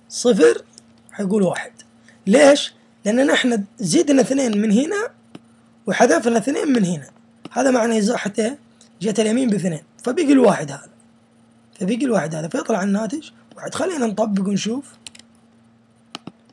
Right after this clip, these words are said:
على كلامنا، معناته الناتج واحد، معناته الكلام مظبوط.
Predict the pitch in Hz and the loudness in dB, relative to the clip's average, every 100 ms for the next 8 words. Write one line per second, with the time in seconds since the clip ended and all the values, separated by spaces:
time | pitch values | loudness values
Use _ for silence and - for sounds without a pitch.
0 | _ - _ 160 170 190 - 185 185 196 | _ -20 _ -8 -8 -10 -8 -4 -2 -2
1 | 214 - - - _ _ _ _ _ _ | -4 -10 -18 -20 _ _ _ _ _ _
2 | - - - _ _ _ - 151 175 190 | -20 -20 -20 _ _ _ -10 -4 -2 0
3 | 190 180 190 208 220 156 156 147 175 190 | 0 0 -2 0 0 0 -2 -6 -4 -4
4 | 190 - 165 208 247 175 143 - - | -6 -8 -8 -6 -4 -6 -8 -18 -20